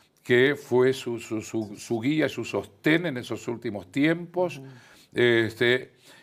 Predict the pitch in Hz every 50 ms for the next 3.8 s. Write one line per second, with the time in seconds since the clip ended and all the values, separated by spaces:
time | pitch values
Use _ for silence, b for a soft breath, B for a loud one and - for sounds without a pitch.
0 | b b b - 127 127 135 143 - 131 120 113 - 120 107 - - - 101 -
1 | - - - - - 190 175 - - - 90 90 87 92 - - - _ _ -
2 | 107 113 139 - 127 113 - 135 123 117 110 113 95 95 101 117 147 160 156 160
3 | 143 127 131 127 110 123 110 - 117 113 113 107 101 98 95